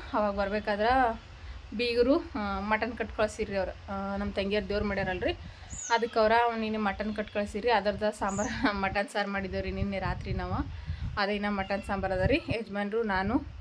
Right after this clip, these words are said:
ಆ, ಮತ್ತ ಚೆನ್ನಮ್ಮ, ಸಮು ಎಲ್ಲ ಊಟ ಅದನ್ನೇ ಮಾಡ್ತೀವಿ. ಅವ್ವ ಬಾಬಾ ಇಷ್ಟ ಶುಕ್ರವಾರಕ್ಕೊಮ್ಮೆ ಅವ್ರು ಉಣಂಗಿಲ್ಲ, ಭಾನುವಾರಕ್ಕೊಮ್ಮೆ ನಾವು ಉಣಂಗಿಲ್ಲ. ಹಂಗಾಗಿ ಅವ್ರ ಪುರ್ತಕ ಅದಿಟ್ಟ ಸಪ್ಪನ್ ಪಲ್ಯ ತಾಳ್ಸಿದೆ ರೀ.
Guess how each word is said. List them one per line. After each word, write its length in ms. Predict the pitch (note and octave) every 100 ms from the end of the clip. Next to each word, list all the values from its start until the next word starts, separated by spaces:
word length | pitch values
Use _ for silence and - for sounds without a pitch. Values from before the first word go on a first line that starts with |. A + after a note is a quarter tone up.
| - - - -
ಆ, 320 | A3 G3 G3 F#3+
ಮತ್ತ 260 | G3 G3
ಚೆನ್ನಮ್ಮ, 440 | G3 G3+ F#3 F#3+ G3
ಸಮು 320 | G3 F#3 F#3+
ಎಲ್ಲ 160 | F#3
ಊಟ 260 | F#3+ F#3+ F3+
ಅದನ್ನೇ 380 | F#3 F3+ G3 G3
ಮಾಡ್ತೀವಿ. 520 | F#3 F3 F3 B3 F#4+ - - - G#3
ಅವ್ವ 180 | A3
ಬಾಬಾ 260 | G#3 G3+ G3+
ಇಷ್ಟ 200 | G#3 A#3 A3
ಶುಕ್ರವಾರಕ್ಕೊಮ್ಮೆ 760 | - - G3 F#3+ F#3 B3 A3 B3
ಅವ್ರು 180 | G#3 G3+
ಉಣಂಗಿಲ್ಲ, 340 | G3+ F#3+ G3+
ಭಾನುವಾರಕ್ಕೊಮ್ಮೆ 640 | A#3 G3+ F#3 F#3+ G3 F#3 F#3+
ನಾವು 220 | F#3 G3
ಉಣಂಗಿಲ್ಲ. 360 | F#3+ F#3 F3 G#3 D4 - D4+ - - - C#4+
ಹಂಗಾಗಿ 440 | C4+ C4 B3 A#3
ಅವ್ರ 160 | B3 A3
ಪುರ್ತಕ 400 | A3 G#3+ A3 A3
ಅದಿಟ್ಟ 280 | G#3+ G3+ - G#3+ G#3
ಸಪ್ಪನ್ 300 | G3 G3+ G3
ಪಲ್ಯ 200 | G3+ G3+
ತಾಳ್ಸಿದೆ 420 | G3+ G3+ F#3+ G3
ರೀ. 160 | D4+